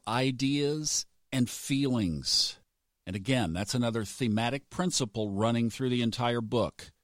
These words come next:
that our subconscious, that this process is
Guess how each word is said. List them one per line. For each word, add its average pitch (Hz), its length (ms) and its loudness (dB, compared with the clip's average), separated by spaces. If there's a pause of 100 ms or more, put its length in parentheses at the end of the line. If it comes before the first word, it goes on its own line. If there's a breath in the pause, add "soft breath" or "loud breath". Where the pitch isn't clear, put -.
(380)
that 95 200 0 (440)
our 95 220 0
subconscious, 127 920 4
that - 200 -6
this 113 200 -2
process 113 880 0 (400 soft breath)
is 104 200 0